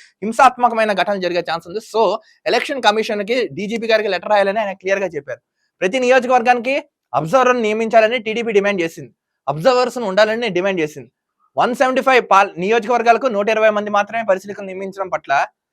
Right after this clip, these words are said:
టీడీపీ అభ్యంతరం వ్యక్తం చేసింది. వెంటనే అన్ని నియోజకవర్గాలకు పరిశీలించి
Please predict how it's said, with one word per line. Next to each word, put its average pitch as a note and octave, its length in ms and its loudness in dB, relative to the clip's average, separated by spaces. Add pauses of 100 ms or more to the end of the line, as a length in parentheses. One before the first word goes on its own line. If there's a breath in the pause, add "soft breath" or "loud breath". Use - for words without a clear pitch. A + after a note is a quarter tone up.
(240)
టీడీపీ B3+ 300 0
అభ్యంతరం G#3 400 2
వ్యక్తం F3+ 220 -8
చేసింది. D3 220 -12
వెంటనే F3 240 -8
అన్ని G3+ 200 -6
నియోజకవర్గాలకు G3 540 -2
పరిశీలించి F#3+ 600 -8